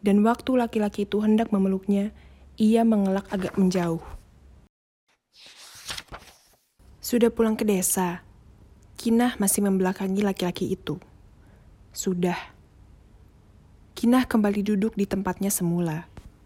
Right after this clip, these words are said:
Ia berpikir, tentu Marjo tahu dari orang-orang sedesa bahwa sudah kawin. Tapi akan menetap di sini sekarang.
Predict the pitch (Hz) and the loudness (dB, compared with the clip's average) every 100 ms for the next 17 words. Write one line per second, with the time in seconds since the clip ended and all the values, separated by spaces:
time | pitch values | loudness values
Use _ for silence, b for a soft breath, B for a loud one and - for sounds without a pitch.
0 | - - - - 220 220 254 262 240 202 | -20 -20 -20 -8 0 2 4 2 0 -6
1 | - 208 208 208 208 b b - 233 233 | -2 0 0 -2 -10 b b 0 2 4
2 | 277 247 208 190 208 202 196 190 185 185 | 2 2 2 0 0 0 0 0 0 -2
3 | 190 185 185 185 196 185 180 - 214 185 | -4 -4 -4 -4 -4 -2 -2 -2 -2 -2
4 | 185 175 190 175 - 202 196 196 180 185 | -2 -4 -4 -6 -8 -6 -2 -2 -4 -6
5 | - _ - b b b b b b _ | -14 _ -20 b b b b b b _
6 | - _ _ - - 240 277 226 233 240 | -20 _ _ -12 -4 -2 0 0 0 0
7 | 226 220 208 202 - 220 220 - 190 185 | 0 -2 -2 -2 -2 0 0 -2 -6 -4
8 | 180 170 | -4 -6